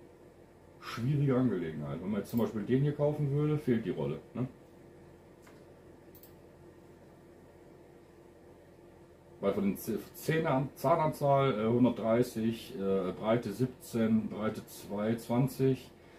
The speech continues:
Zähnezahl zwei achtundfünfzig, haben sie alle, ne? Aber wir brauchen halt dieses blöde Ding da,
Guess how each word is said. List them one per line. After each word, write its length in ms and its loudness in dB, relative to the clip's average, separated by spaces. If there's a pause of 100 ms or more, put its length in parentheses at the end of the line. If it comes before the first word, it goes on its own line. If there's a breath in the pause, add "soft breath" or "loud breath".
(520 loud breath)
Zähnezahl 640 0
zwei 340 -4
achtundfünfzig, 840 -4
haben 140 6
sie 100 4
alle, 320 0 (320)
ne? 180 -2 (2750)
Aber 100 -2
wir 60 2
brauchen 340 0
halt 220 0
dieses 200 -10
blöde 320 -2
Ding 220 0
da, 240 -6